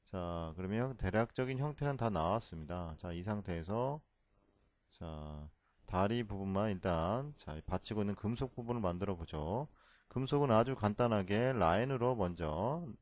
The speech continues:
레이스의 단면을 먼저 그려보겠습니다. 자, 약간 이런 식으로, 자, 금속의 형태를 이렇게 그려보죠.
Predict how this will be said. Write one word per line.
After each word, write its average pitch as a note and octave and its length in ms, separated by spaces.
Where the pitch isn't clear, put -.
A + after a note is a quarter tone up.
레이스의 G2 640
단면을 G2 420
먼저 F2+ 220
그려보겠습니다. E2 920
자, D#2+ 340
약간 G2+ 560
이런 E2+ 320
식으로, F2+ 680
자, D#2 320
금속의 F#2+ 480
형태를 A#2 560
이렇게 G2 220
그려보죠. F2 800